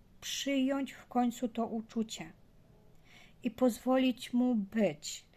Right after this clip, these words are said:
i czuć go jak najczęściej, czyli można sobie jak najczęściej przypominać te,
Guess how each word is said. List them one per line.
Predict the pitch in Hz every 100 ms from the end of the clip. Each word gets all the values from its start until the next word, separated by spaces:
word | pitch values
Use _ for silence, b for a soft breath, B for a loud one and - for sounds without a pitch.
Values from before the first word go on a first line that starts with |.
| b b -
i | 220
czuć | - - 294 240
go | 220 277
jak | 262 254
najczęściej, | 240 247 240 254 247 233 - 170 156
czyli | 220 220
można | 240 240 247
sobie | - 233
jak | 254 247
najczęściej | 254 262 - 269 277 - 226
przypominać | 196 226 214 196 190 180 170 -
te, | 185